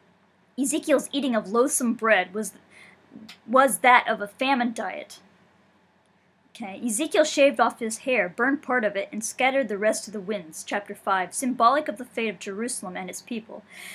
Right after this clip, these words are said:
The city is doomed, and horror is going to come upon it. Chapters six through seven. These two chapters are a sort of dirge over the destruction of Jerusalem and the desolation of the land of Israel.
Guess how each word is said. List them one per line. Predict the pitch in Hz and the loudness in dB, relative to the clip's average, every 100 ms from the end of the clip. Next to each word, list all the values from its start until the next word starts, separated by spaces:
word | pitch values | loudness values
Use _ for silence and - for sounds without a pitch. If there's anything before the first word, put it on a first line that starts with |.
| - | -12
The | 220 | -4
city | 247 294 330 302 | -2 2 2 2
is | 247 | -2
doomed, | - 277 294 - - | -6 -2 -2 -2 -8
and | 208 202 | -8 -6
horror | 240 311 269 | 2 6 6
is | 262 | 2
going | - 262 262 | -2 -4 -4
to | |
come | 269 247 | -8 -6
upon | 277 - 277 202 | -6 2 4 4
it. | - _ - - - | -2 _ -20 -20 -2
Chapters | 262 226 220 202 | 0 0 -2 -6
six | - 302 - | -2 -4 -4
through | - 254 | -10 -6
seven. | 254 - 190 170 190 _ - - | -6 -4 -4 -6 -18 _ -14 0
These | 359 381 | 0 2
two | 359 | -2
chapters | 277 320 247 269 226 | 0 2 2 0 -4
are | 214 | -4
a | |
sort | 220 269 262 | -2 -2 -2
of | 202 - - | -4 -10 -2
dirge | 277 240 190 | 0 0 -2
over | - 220 196 | -4 -6 -8
the | 190 | -12
destruction | - - 240 - - | -8 -4 -4 -6 -8
of | 175 | -8
Jerusalem | 214 208 233 - 190 | -8 -6 -6 -8 -10
and | 202 | -10
the | 190 | -4
desolation | 233 247 226 214 220 202 | -4 -4 -4 -4 -4 -10
of | 180 | -10
the | |
land | 196 214 214 | -6 -4 -6
of | 190 | -6
Israel. | 247 185 185 160 | -6 -6 -10 -10